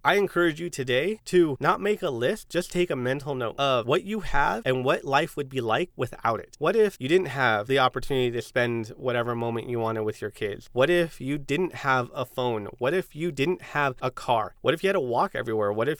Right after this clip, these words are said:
everyone around you had a phone and you didn't have a phone? What if, you know, you didn't get to eat whatever you wanted and get drive-through, but you had to cook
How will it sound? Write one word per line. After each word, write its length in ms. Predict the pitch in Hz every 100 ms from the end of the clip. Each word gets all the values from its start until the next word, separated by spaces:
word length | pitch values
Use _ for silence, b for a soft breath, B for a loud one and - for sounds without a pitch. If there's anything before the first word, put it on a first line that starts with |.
| -
everyone 340 | 139 165 156
around 360 | 131 127 170 143
you 80 |
had 140 | 127 131
a 40 |
phone 380 | 123 123 131 131
and 420 | 131 123 117 110
you 220 | 107 113
didn't 180 | 143 156
have 340 | 135 131 147 151
a 100 | 117
phone? 520 | 120 110 101 101 104
What 260 | 127 156
if, 360 | - 143 143 147
you 100 | 147
know, 180 | 139 110
you 260 | 120 131 160
didn't 260 | 151 151 127
get 200 | 143 -
to 140 | 143
eat 240 | 143 143 -
whatever 460 | 127 131 123 123
you 180 | 120 123
wanted 480 | 120 110 113 110 113
and 200 | 131 127
get 240 | 120 120
drive-through, 500 | 127 127 123 120 127
but 80 | 120
you 80 | 131
had 80 | 156
to 80 | 127
cook 360 | - 175 -